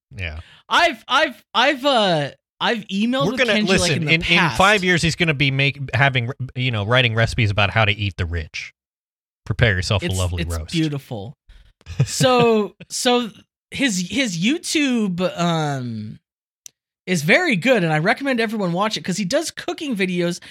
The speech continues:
Speaker 2: but he wears a headset camera.
Speaker 1: Mm.
Speaker 2: Like, he's got, like, a GoPro on a, uh, some band around his fore-, forehead.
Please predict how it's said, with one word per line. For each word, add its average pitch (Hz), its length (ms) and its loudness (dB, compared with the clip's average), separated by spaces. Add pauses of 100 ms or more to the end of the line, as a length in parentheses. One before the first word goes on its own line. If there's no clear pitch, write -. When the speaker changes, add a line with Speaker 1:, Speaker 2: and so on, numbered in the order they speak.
(160)
Speaker 2:
but 202 120 0
he 220 80 2
wears 247 320 2
a 185 80 0
headset 233 800 -2
camera. 113 480 -6 (800)
Speaker 1:
Mm. 156 180 -4
Speaker 2:
Like, 156 120 0
he's 190 120 0
got, 226 140 0
like, 233 160 -2
a 180 60 0
GoPro 190 720 0
on 170 520 0 (100)
a, 156 540 0 (600)
uh, 156 160 -2
some 202 280 0
band 196 400 2
around 156 260 0
his 135 160 -6
fore-, 196 500 -2
forehead. 160 560 -4